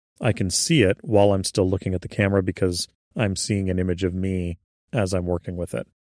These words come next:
Uh, and then the other thing I can do is now I can actually project, say, my WebEx call or my GoToMeeting video call, uh, or my FaceTime call. I can have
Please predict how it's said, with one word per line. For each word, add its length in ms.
Uh, 360
and 240
then 360
the 120
other 140
thing 160
I 80
can 180
do 300
is 300
now 280
I 120
can 160
actually 320
project, 480
say, 80
my 120
WebEx 500
call 320
or 100
my 160
GoToMeeting 680
video 300
call, 340
uh, 220
or 180
my 120
FaceTime 600
call. 360
I 140
can 160
have 460